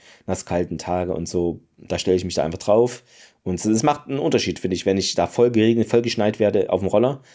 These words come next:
oder auf dem Fahrrad. Weil beim Fahrrad muss ich noch selber praktisch arbeiten und dann nervt mich das mega.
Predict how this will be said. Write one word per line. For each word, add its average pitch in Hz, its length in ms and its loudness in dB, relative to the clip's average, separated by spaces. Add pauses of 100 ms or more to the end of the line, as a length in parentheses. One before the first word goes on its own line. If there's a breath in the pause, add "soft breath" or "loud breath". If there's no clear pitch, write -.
(360 soft breath)
oder 98 180 4
auf 101 60 0
dem 101 60 -4
Fahrrad. 95 300 -2
Weil 78 100 0
beim 85 160 0
Fahrrad 110 320 -2
muss 110 200 2
ich 107 120 -2
noch 104 140 -2
selber 110 260 2
praktisch - 420 -4
arbeiten 120 400 0
und 90 160 -6
dann 85 360 -4
nervt 101 260 -2
mich 135 100 -2
das 107 200 -4
mega. 104 360 2